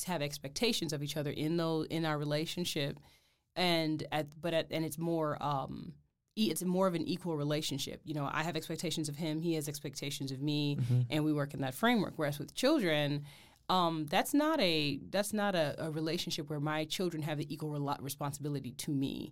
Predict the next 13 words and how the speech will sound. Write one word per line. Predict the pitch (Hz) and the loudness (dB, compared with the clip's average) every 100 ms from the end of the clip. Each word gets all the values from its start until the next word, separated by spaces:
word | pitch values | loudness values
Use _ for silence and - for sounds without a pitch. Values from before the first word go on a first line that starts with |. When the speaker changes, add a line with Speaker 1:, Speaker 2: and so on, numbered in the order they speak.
| 156 | 2
Speaker 2:
Mm-hmm. | 131 120 120 | 4 4 2
Speaker 1:
My | 147 156 175 | 4 4 4
jo-, | 165 | 4
other | 160 165 170 | 4 4 2
than | 160 | 0
to | 151 | 0
do, | 147 160 156 147 147 _ - | 0 0 0 -4 -10 _ -4
to | 180 | -2
grow | 143 160 165 147 - | 2 4 6 6 2
and | 147 139 | 2 2
to | |
be, | 139 170 147 | 2 2 2
I | - | 2